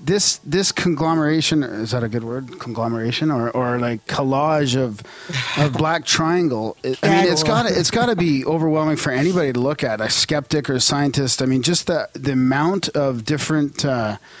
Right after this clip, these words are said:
Speaker 1: looks like these are just from different cases that all kind of point to, uh, a very, uh, real thing going on
Speaker 2: I,
Speaker 1: here.
Speaker 2: I,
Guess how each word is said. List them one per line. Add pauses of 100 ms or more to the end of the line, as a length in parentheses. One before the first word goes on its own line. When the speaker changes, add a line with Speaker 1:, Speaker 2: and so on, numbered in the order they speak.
(280)
Speaker 1:
looks
like
these
are
just
from
different
cases
that
all
kind
of
point
to,
uh, (880)
a
very, (220)
uh,
real (960)
thing
going
on
Speaker 2:
I,
Speaker 1:
here.
Speaker 2:
I,